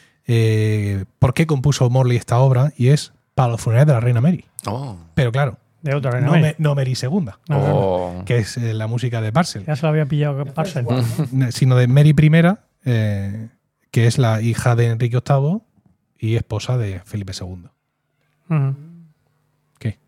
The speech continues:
Speaker 1: ¿No?
Speaker 4: No, no, sí, sí,
Speaker 1: Ah.
Speaker 4: sí.
Speaker 1: <laughs> ¿Que te has quedado así?
Speaker 4: No, que digo, a lo
Speaker 1: Licenciado
Speaker 4: mejor
Speaker 1: en
Speaker 4: era,
Speaker 1: historia.
Speaker 4: no, porque digo, a lo mismo la hija de Catalina de Aragón, pero no, no.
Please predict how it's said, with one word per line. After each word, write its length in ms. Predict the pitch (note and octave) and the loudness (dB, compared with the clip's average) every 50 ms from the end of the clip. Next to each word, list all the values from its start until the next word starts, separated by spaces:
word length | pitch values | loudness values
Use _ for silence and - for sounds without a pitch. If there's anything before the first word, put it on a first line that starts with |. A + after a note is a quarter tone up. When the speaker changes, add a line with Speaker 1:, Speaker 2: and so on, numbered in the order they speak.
| _ _ - | _ _ -10
Speaker 1:
¿No? 140 | A2+ D#3 - | -8 -6 -2
Speaker 4:
No, 120 | D#3+ D#3 E3 | 0 0 2
no, 160 | D#3+ D#3+ C#3+ | 0 0 -2
sí, 180 | - - C#3+ | -4 -6 -8
sí, 160 | C3+ - C#3+ C#3 | -8 -6 -8 -8
Speaker 1:
Ah. 140 | G2+ G2+ D3 D#3+ - _ _ _ | -6 -6 -8 -8 -10 _ _ _
Speaker 4:
sí. 240 | - - - C3+ B2+ - - - | -18 -10 -6 -6 -6 -4 -2 -4
Speaker 1:
<laughs> 160 | D#3+ - - F#3 - - - _ _ _ | -4 -2 -4 -6 -8 -8 -12 _ _ _
¿Que 60 | G2 | -12
te 20 | F#2+ | -10
has 40 | - | -8
quedado 160 | - G#2 F#2+ | -8 -8 -8
así? 300 | G2 - - A2 B2+ D#3+ - _ | -6 -6 -6 -6 -6 -8 -4 _
Speaker 4:
No, 200 | F#3 G3+ G3+ F#3+ | 2 2 4 4
que 100 | E3+ E3 | 2 2
digo, 160 | D#3 D#3 D#3 | 2 2 4
a 40 | C#3+ | 2
lo 60 | C#3 | 2
Speaker 1:
Licenciado 220 | C#3 - A#2 A2+ D3+ | 2 0 0 2 2
Speaker 4:
mejor 140 | - B2+ B2 | 2 4 2
Speaker 1:
en 40 | - | 2
Speaker 4:
era, 80 | - - | 0 0
Speaker 1:
historia. 160 | C3 C3 C#3 | 2 2 2
Speaker 4:
no, 40 | D#3+ | 2
porque 200 | F3 D3+ - D3 | 2 0 0 -2
digo, 180 | C#3 D3 C#3+ C#3 | -2 -2 -2 -2
a 40 | |
lo 80 | C3+ C3 | -2 -2
mismo 320 | C3+ C#3+ D3+ D#3+ E3+ F3 F3 | -2 -4 -2 -2 -2 -2 -2
la 180 | E3 D3+ C#3+ | -2 -2 -2
hija 200 | C#3+ C3 - C#3 C#3+ | -4 -4 -2 -2 -2
de 100 | C3+ C3+ | -2 -2
Catalina 500 | C#3+ C#3+ C3 C#3 C#3 C#3+ D3 D3 C#3+ C#3 | -2 -2 -2 -2 -2 -2 0 0 0 0
de 60 | C3+ | 0
Aragón, 300 | C3 C3 C3 D3+ F#3 F#3+ | 0 -2 -2 -4 -4 -4
pero 200 | - D3 C#3+ C#3 | -6 -6 -4 -4
no, 140 | C#3 D3 D3+ | -4 -4 -4
no. 160 | D#3+ E3+ | -6 -8